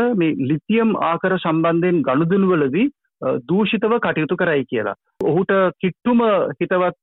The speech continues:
අ, දේශපාලඥයෙක් යුරෝප් ලක්ෂ පහකට, අ, ආසන්න මුදලක්, අ, ඔහු වංචා කළා කියලත් සඳහන් වෙනවා. ඉතින් මේ විදිහට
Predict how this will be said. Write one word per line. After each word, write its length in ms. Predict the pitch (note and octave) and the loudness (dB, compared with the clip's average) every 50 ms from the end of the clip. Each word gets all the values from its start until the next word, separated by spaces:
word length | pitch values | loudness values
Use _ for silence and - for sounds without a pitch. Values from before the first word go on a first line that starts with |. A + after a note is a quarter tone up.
| _ - | _ -6
අ, 160 | - E3 D#3 D3+ D3 C#3+ C3+ | -2 0 0 2 0 0 0
දේශපාලඥයෙක් 880 | D3 D#3 D3 F#3 E3+ - E3+ E3+ E3+ E3 E3 D3 D#3 F3+ A3+ B3+ - _ _ _ _ _ _ _ - | -2 -2 -2 -2 -2 -2 0 0 2 0 0 0 -2 -2 -2 -2 -4 _ _ _ _ _ _ _ -2
යුරෝප් 440 | - E3 F#3 G3 G3 G#3 G#3+ G3+ - _ - - | 0 2 4 4 4 4 2 0 -2 _ -6 -4
ලක්ෂ 380 | - D#3+ D#3+ _ - - G3 - | -2 -2 -4 _ -6 -6 -4 -2
පහකට, 400 | G3+ E3 G3 F#3 - D#3+ - - - _ _ _ _ _ - | 0 0 0 0 -2 -4 -4 -6 -10 _ _ _ _ _ -4
අ, 60 | C#3+ C#3 - - D3 - - | -4 -2 -2 -2 -2 -2 0
ආසන්න 480 | D3 D3+ D#3 D#3+ - F#3+ F3 E3 E3 C#3+ | 0 0 0 0 -2 -2 -2 0 0 0
මුදලක්, 520 | C3+ C3+ C#3 G#3+ G#3+ E3+ - - - - _ _ _ _ _ - | 2 2 2 2 0 0 -2 -6 -10 -12 _ _ _ _ _ -6
අ, 60 | C3+ C3+ C3+ - | -4 -4 -2 -2
ඔහු 280 | G#2 D#3+ E3+ F#3 F3+ | 0 2 2 2 2
වංචා 400 | D#3 D3 C#3 D3 C#3+ - F3+ E3 | 2 2 0 0 0 0 -2 0
කළා 280 | D#3+ F3 E3+ E3 E3 D#3+ | 0 0 0 2 0 0
කියලත් 360 | D3 E3+ E3 D#3+ D#3+ D3 - | 0 0 0 0 0 -2 -2
සඳහන් 300 | D#3 C#3+ C#3 C#3 D3+ D3+ | -4 -2 -2 0 0 0
වෙනවා. 220 | C#3+ D3 E3 G#3+ | 0 2 2 0
ඉතින් 200 | A#3+ F#3+ G3+ F3+ | 0 0 0 0
මේ 240 | D#3 D3+ D#3+ F3+ F3+ | 2 2 0 0 0
විදිහට 400 | F#3+ F#3+ F3 F#3 F#3 F#3+ - A3+ | 0 0 0 0 -2 0 0 0